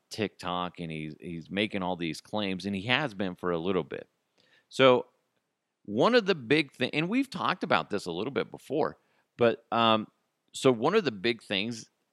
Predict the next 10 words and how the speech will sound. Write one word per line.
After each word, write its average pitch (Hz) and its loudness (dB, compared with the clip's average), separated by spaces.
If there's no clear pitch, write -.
that 101 4
is 101 -2
supposed 110 -4
to 85 0
happen 110 0
is 98 -2
coming 131 0
up - -2
really 123 0
soon. - 0